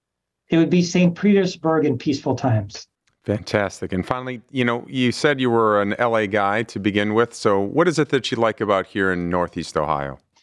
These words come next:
Speaker 1: I spent a lot of time in New York, a lot of time in Los Angeles. I'm used to fighting traffic, taking forever to get somewhere. And it's nice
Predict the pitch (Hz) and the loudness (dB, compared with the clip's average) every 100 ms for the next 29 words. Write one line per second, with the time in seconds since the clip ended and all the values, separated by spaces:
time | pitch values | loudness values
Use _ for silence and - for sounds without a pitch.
0 | _ _ _ _ - 135 139 131 139 143 | _ _ _ _ -12 -6 -4 0 2 2
1 | 139 139 139 135 135 160 170 135 131 135 | 0 0 2 4 4 2 2 0 2 2
2 | 127 131 135 135 127 120 139 139 160 180 | -2 -2 0 2 0 0 0 0 2 2
3 | 175 - _ _ _ - 160 180 180 170 | 0 -12 _ _ _ -4 2 4 4 2
4 | - 175 170 156 147 139 123 - 151 160 | 0 -2 2 2 2 0 -2 -2 0 2
5 | 202 214 214 - _ _ - 165 156 131 | 2 0 -2 -16 _ _ -2 -2 -2 0
6 | 151 147 156 151 151 147 175 165 180 202 | 0 2 2 2 2 0 0 2 4 2
7 | 180 - _ - 135 131 123 - 135 135 | 0 -8 _ -8 -2 0 -2 -2 0 2
8 | 143 156 156 | 2 0 -4